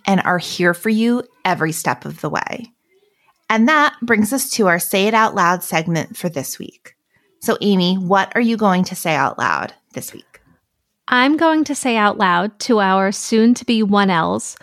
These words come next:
Speaker 2: who likely have law school orientation coming up in just the next few weeks,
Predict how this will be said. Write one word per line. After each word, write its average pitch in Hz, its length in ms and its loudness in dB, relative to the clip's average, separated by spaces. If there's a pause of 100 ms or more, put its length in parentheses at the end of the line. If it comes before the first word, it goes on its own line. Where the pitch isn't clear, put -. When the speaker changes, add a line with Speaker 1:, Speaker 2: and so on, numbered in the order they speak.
(360)
Speaker 2:
who 254 280 2
likely 277 440 0
have 226 360 2 (300)
law 208 240 4
school 226 320 0
orientation 220 720 2
coming 220 320 0
up 190 240 -4
in 214 180 0
just 214 300 -6
the 269 60 2
next 226 300 0
few 240 200 -2
weeks, - 520 -8